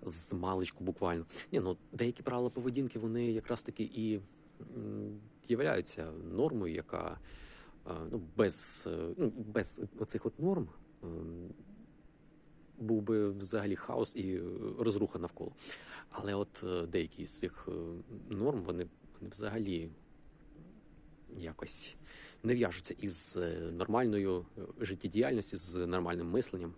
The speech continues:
м, людини. Ну, це так, на мою думку. От. І, е, от я хочу, щоб ви над, е, цими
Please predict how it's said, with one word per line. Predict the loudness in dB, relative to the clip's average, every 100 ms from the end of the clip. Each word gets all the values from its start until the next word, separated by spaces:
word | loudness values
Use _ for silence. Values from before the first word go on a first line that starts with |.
| -12
м, | -10 -8 -6
людини. | 0 2 0 -8 -10 -10 -12 -20 -20 -20 -20 -20 -20 -20 -6
Ну, | -2
це | -2 -4
так, | -8 -8 -10
на | -4
мою | -2 -2
думку. | -2 -4 -6 -18 -14 -14 -14 -18 -20 -8
От. | -2 -2 -2 -8 -12
І, | -2 0 2 2 0 -12 -20 -20 -20 -20 -20 -20 -12
е, | -8 -6 -4 -4 -6 -8 -18 -20 -16 -14 -12 -10
от | -10 -10 -12 -14 -10
я | -8 -6 -8 -10 -18 -18 -20 -20 -20 -20 -20 -16
хочу, | -8 -4
щоб | -2 0
ви | 2
над, | 0 -4 -6
е, | -4 -4 0
цими | 0 0